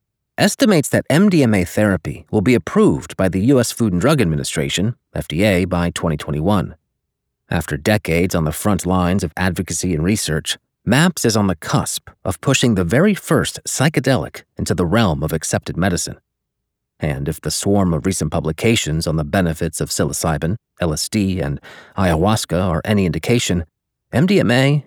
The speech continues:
is merely the first domino to fall. With the scientific evidence mounting in favor of therapeutic use for these once feared substances, a world in which special clinics offer compassionate guidance for mental,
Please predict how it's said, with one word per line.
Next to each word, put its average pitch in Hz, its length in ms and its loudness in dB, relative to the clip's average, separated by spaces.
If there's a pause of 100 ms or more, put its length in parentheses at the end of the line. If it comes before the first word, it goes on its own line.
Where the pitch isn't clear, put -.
is 98 160 -4
merely 113 200 4
the 87 100 -2
first - 500 -2
domino 101 380 0
to 73 100 -8
fall. 87 380 -4 (880)
With 101 120 0
the 92 80 2
scientific 107 640 2
evidence 95 420 2
mounting 101 400 2
in 82 100 0
favor 107 440 0
of 73 100 -4
therapeutic 95 640 0
use 98 320 0
for - 140 -4
these 73 180 -6
once 82 260 -2
feared 76 460 -4
substances, 76 640 -4 (640)
a 120 80 4
world 202 360 4
in 170 100 4
which 120 100 2
special - 400 0
clinics - 560 0
offer 95 260 -2
compassionate 90 640 -2
guidance 110 440 0
for 82 160 -4
mental, 98 440 -2